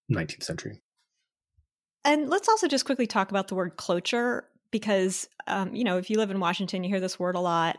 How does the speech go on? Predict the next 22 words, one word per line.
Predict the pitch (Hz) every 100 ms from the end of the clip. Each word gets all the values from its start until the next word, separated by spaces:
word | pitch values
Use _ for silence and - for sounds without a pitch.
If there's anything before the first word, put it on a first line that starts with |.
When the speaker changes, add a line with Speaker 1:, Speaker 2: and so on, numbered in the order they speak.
| _
Speaker 2:
uh, | - 175 170 165
and | 185 180 180 -
I'm |
not | 220 285
sure | - 226
everyone | 202 202
quite | 185 208
understands | 214 208 220 214
what | 214
it | 214
is. | 233 233 - - - - -
Uh, | 202 190
it's, | 220 214 -
it's | 214 -
obviously | 247 240 - 208 196
close | - 214 -
to |
the | 208
word | 180 185
close | - 269 247 233
or | 185
end. | - 202 202 196 202